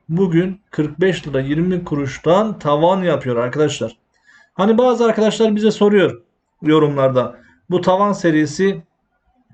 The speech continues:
nasıl oluyor? Sadece halka arzlarda mı oluyor?" Hayır arkadaşlar, bakın bir sene önce halka arz olmuş tavan. Bir senedir işlem gören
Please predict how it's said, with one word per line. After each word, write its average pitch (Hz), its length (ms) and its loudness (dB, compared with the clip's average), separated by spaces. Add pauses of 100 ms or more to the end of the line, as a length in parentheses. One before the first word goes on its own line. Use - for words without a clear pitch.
(160)
nasıl 165 340 2
oluyor? 131 280 2
Sadece 156 420 0
halka 151 320 0
arzlarda 156 380 0
mı 151 100 0
oluyor?" 113 240 -6
Hayır 196 200 2
arkadaşlar, 160 520 0
bakın 151 320 -2
bir 190 120 -2
sene 151 220 -4
önce 123 300 -6
halka 131 340 0
arz 151 160 -2
olmuş 110 320 -8
tavan. 123 360 -4 (760)
Bir 160 180 2
senedir - 1600 -4 (560)
işlem 196 580 0
gören 127 360 -2